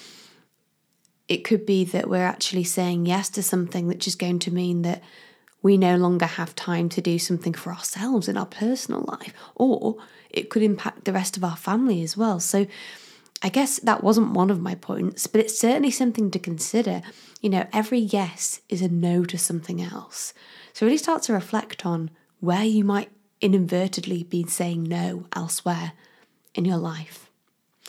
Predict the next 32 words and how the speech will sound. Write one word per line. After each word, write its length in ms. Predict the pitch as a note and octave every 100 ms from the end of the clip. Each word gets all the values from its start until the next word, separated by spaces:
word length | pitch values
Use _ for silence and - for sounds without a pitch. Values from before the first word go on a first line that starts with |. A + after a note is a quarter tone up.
| - - - - - - _
So 140 | -
to 100 | C#4
start 240 | - G#4+ G#4+
things 300 | F4 D4 E3+
off, 420 | - - - - _ _ _ _ _ _ _ _
the 140 | - B3
one 300 | C#4+ F4+ G4+
thing, 500 | - A#3 - - - - _ _ _ _ _ _ _ _ _ _ _ _ _ _ - -
sorry, 220 | - F3+
I've 80 | E3+
just 160 | - G#3
adjusted 440 | E3+ F#3 F3 F#3+
my 100 | F3+
headphones 580 | E3+ F3 - F#3 F3+ E3+
and 180 | F3 F#3+ -
everything 300 | F#3 - F#3+
went 100 | -
a 40 |
bit 180 | F#3+ -
funny. 180 | E3+ F3
The 120 | A3
one 320 | A3+ D4+ E4+
thing 200 | F4 D4+
that 120 | D4 G#3+
I 220 | F#3+ F#3+
always 360 | G3+ G3 F#3
start 360 | - - F#3 -
off 120 | F3
by 120 | -
looking 400 | F3 E3+ F3 E3
at 260 | E3 - -
is, 260 | - -